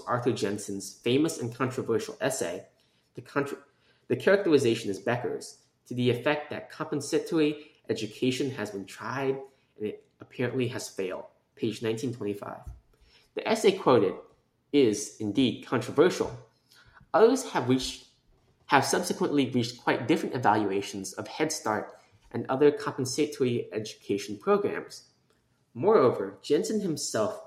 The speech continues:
attributes their failure, if there was one, to causes very different from the utility functions of parents. To choose among Jensen's explanation,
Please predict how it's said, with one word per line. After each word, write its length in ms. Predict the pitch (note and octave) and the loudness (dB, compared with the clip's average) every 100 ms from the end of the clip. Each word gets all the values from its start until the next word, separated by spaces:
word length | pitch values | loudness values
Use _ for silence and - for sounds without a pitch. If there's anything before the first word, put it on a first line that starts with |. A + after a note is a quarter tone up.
| - | -4
attributes 460 | C3+ D3 C#3 C3 - | -2 -2 -2 -4 0
their 120 | A2 | 0
failure, 560 | - - B2 G#2+ G2+ - - _ _ | 0 0 2 2 0 -8 -18 _ _
if 180 | C#3 - | 0 2
there 140 | A2+ | 0
was 340 | G#2 D#3 G#3+ - | 4 4 4 2
one, 200 | F#2+ - - _ _ - | -6 -8 -16 _ _ -20
to 80 | - | -20
causes 640 | - - G3+ G#3+ A3 - | -20 -4 0 2 0 -2
very 380 | D3+ A#2+ D#3+ D#3+ | 0 2 4 4
different 400 | B2 - G#2+ - - _ _ | 2 0 -4 -8 -16 _ _
from 140 | C3 | -4
the 60 | A#2+ | -4
utility 540 | A#2 A2 - C3+ C#3 | -4 -8 -2 -2 -2
functions 460 | C3+ - - G2+ G#2+ | -4 -8 -8 -6 -6
of 100 | - | -4
parents. 540 | F#3 E3+ A#2 - - _ _ _ _ _ _ _ _ - | -4 -4 -6 -14 -20 _ _ _ _ _ _ _ _ -6
To 80 | |
choose 380 | B2+ - A3+ B3 | -4 -2 0 0
among 280 | A3+ A3 F#3 | 2 2 2
Jensen's 560 | - C3+ C#3 C#3 B2+ - | 0 -2 0 -4 -4 -6
explanation, 800 | A#2 - G#2 C#3 F#3 G2 F2 | -6 -4 -2 0 0 -4 -8